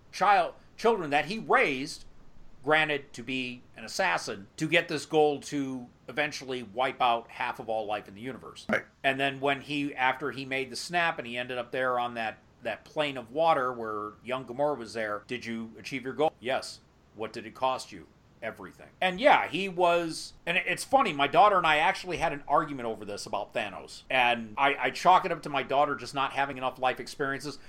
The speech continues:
Speaker 1: This is where the, the one phrase is, when you're young, you root for Batman.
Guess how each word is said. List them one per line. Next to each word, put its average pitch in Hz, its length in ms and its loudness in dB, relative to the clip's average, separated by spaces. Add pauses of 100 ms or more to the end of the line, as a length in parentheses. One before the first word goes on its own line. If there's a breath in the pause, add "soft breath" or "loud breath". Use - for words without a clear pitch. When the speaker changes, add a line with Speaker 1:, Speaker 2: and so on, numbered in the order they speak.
(180)
Speaker 1:
This 254 260 6
is 180 160 -6
where 214 360 6
the, 180 200 -2
the 160 140 -6
one 185 260 0
phrase 180 420 2
is, 165 400 -2 (640)
when 165 180 0
you're 170 100 0
young, 220 480 2 (680)
you 151 120 -4
root 202 280 2
for 165 120 -4
Batman. 131 520 0